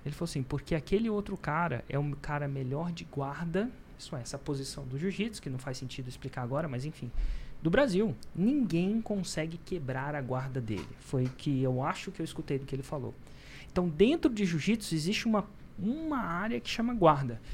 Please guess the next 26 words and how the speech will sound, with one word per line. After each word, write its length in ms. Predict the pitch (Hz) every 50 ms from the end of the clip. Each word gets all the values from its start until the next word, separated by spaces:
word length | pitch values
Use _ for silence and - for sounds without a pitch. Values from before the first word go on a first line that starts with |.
| - - - - -
E, 60 | 180
aparentemente, 720 | 175 175 214 196 196 233 269 269 277 247 226 208 180 165 -
segundo 300 | - 196 185 269 320 330
o 40 |
Beto, 460 | 220 139 147 165 214 277 - - - - - - - -
aquele 280 | 165 - - 247 262
cara 180 | - 208 214 233
é 40 | 233
o 40 |
melhor 380 | 233 233 226 190 170 190 247 -
cara 200 | - 247 262 262
de 120 | 247 294
guarda. 420 | 262 247 226 226 220 202 156 110 - - - - - - - - - - -
Então, 220 | 190 202 254 277
você 160 | 302 285 -
pode 320 | 294 - - 240 240 214 208
mesmo, 420 | 202 208 240 311 381 359 330 311 269 - -
ah, 260 | - 262 269 262 -
cara, 240 | - 208 185 165 151
sim, 320 | - - - - 254 240
existe 280 | 214 185 233 233 - -
uma 100 | 285 262
demanda 340 | 269 240 214 208 214 214
pra 120 | 202 208 190
aprender 300 | 190 - 175 170 165 165 151
jiu-jitsu 440 | 156 151 135 151 147 - - -